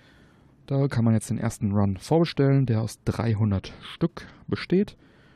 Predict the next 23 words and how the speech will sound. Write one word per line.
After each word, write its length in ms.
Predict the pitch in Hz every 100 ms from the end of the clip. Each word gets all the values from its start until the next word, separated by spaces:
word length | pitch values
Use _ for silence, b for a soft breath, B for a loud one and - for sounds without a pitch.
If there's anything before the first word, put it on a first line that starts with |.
| b -
Und 360 | 127 127 -
das 100 | 104
Ganze 260 | - 101 -
soll 220 | 95 98
Mitte 340 | 98 101 98 95
November 520 | 101 95 90 101 120
zwanzig 380 | 107 107 104 -
achtzehn 340 | - - 107 104
dann 300 | 98 98 b b b b b b
ausgeliefert 560 | - 160 - 165 151 131
werden. 360 | 117 113 113 113 _ b b b b b -
Ich 420 | 101 - - - -
glaube 720 | 110 110 110 120 139 120 117
zur, 600 | - - 117 110 110 110 b b b b b - -
äh, 220 | 110 107 104
Portland 720 | - 113 - 104 104 104 - b b b -
Retro 580 | 101 - 107 104 101 101 B B B -
Show 340 | - 113 107
oder 120 | 107
wie 60 | 104
das 120 | 101
Ding 160 | - 104
heißt. 260 | 107 123